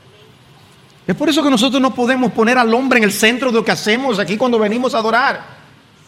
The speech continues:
Dios tiene que ser el centro. Lo que Dios es debe afectar el hecho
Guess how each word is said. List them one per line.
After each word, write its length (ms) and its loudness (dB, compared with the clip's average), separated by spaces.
Dios 420 4
tiene 260 2
que 120 2
ser 160 2
el 120 2
centro. 680 2
Lo 200 2
que 200 4
Dios 560 4
es 580 4
debe 300 4
afectar 600 2
el 220 4
hecho 540 2